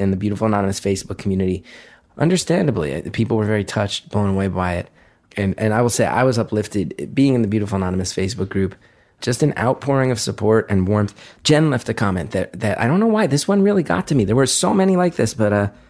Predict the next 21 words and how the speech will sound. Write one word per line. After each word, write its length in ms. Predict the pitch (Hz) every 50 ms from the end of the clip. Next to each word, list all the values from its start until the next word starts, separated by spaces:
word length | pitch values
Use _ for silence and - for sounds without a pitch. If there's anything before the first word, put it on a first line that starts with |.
| _ _ _ _ _ _ _ _ _ _
Jen 240 | - 143 143 147 151
said, 260 | 147 - 147 131 120
"She's 260 | - - 135 131 123 131
one 140 | 147 156
of 80 | 175 170
the 80 | 170 165
strongest 380 | - - 165 160 160 156 -
people 200 | 156 160 160 135
in 120 | 123 120 123
the 60 | 131
universe, 440 | 147 156 160 156 151 - - - - _ _ _ _ _ _ _ _ -
and 120 | - 101 90
with 120 | 95 -
each 240 | - 139 139 - -
word, 220 | 127 135 127 -
my 100 | 92 92
heart 300 | 95 - 127 135 - -
broke 200 | - 120 120 -
a 60 | 101
bit 220 | 95 117 131 - -
more. 320 | 98 90 90 87 90 -